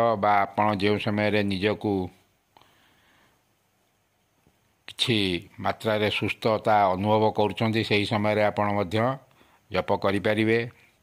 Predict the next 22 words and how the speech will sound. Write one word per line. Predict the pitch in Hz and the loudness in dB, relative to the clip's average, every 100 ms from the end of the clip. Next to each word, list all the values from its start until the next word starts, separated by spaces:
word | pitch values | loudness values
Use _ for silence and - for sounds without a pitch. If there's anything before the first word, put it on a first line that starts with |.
| - - - - _ _ _ _ _ | -20 -20 -20 -20 _ _ _ _ _
ଏହା | 110 101 101 | -2 2 2
ଅତି | 95 104 | 0 -2
କମରେ | 107 107 107 104 | 0 0 0 -2
ଶହେ | 107 101 | 0 2
ଆଠ | 101 - | 2 0
ଥର | 107 104 101 90 - - - _ _ _ _ _ _ _ _ _ _ _ _ - | 0 2 2 0 -6 -18 -20 _ _ _ _ _ _ _ _ _ _ _ _ -8
ଜପ | 90 - 104 | -6 -2 0
କରିବା | 107 104 104 | 2 2 2
କଥା। | 107 - 117 | 0 0 0
ଯଦି | 104 101 | 2 2
ଆପଣ | 101 101 104 107 98 92 87 | 2 2 0 2 0 -2 0
ଏହାଠାରୁ | 98 101 107 107 | 0 0 0 2
ଆଉ | 104 104 92 | 2 2 2
ଅଧିକ | 87 101 110 104 90 87 - | 2 0 2 0 -2 -6 -14
ସମୟ | - 98 104 104 | -6 -2 0 0
ଜପ | 101 - 101 | 0 0 0
କରୁଛନ୍ତି | 110 104 120 113 | 0 0 0 0
ବା | 107 107 | 2 2
ଅଧିକ | 98 107 | 2 0
ଥର | 104 104 | 0 0
ଜପ | 98 95 104 | 0 -2 -2
କରୁଛନ୍ତି | 107 98 107 104 113 | 0 -2 -2 -2 -4